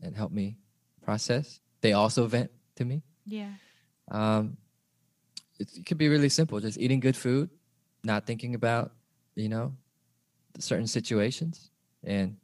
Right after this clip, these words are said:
Speaker 1: getting back to it. Um, go for a walk. Um, and the most important thing is you m-, just make a decision.
Speaker 2: Right.
Speaker 1: Um, I don't know how other people do it, but personally, I just,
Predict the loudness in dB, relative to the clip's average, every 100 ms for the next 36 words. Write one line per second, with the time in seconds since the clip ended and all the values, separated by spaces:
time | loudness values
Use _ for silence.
0 | _ _ _ _ _ _ _ _ -4 0
1 | 2 2 2 2 2 0 -8 _ _ _
2 | -10 -8 -6 -10 -14 _ _ -4 0 2
3 | 4 2 2 -2 -14 _ _ _ _ _
4 | _ _ _ _ _ -6 -4 -2 -2 -6
5 | -14 _ _ _ _ _ _ _ _ 0
6 | 0 -2 -6 -6 2 4 4 4 4 4
7 | 0 2 2 0 -2 -2 -4 -2 -6 -2
8 | -2 0 -2 -2 -2 -4 -4 -8 _ _
9 | _ _ _ _ -16 -14 -14 -14 -4 0
10 | 0 -2 -6 _ 2 6 8 8 8 6
11 | 4 2 0 -2 -2 -2 -4 -4 -8 -6
12 | -2 0 0 0 0 0 -2 -2 -4